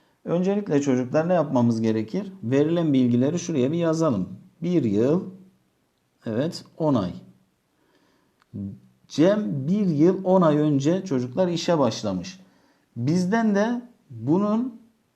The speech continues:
kaç ay olacağını soruyor.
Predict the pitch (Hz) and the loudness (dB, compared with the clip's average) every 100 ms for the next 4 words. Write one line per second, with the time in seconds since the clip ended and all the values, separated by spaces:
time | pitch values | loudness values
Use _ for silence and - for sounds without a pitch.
0 | _ _ _ _ _ _ _ _ _ - | _ _ _ _ _ _ _ _ _ -4
1 | 240 254 - 180 180 180 180 156 151 139 | -2 -2 -4 2 4 2 2 2 2 2
2 | 135 131 123 123 98 90 80 - | 2 2 0 -2 -4 -6 -10 -16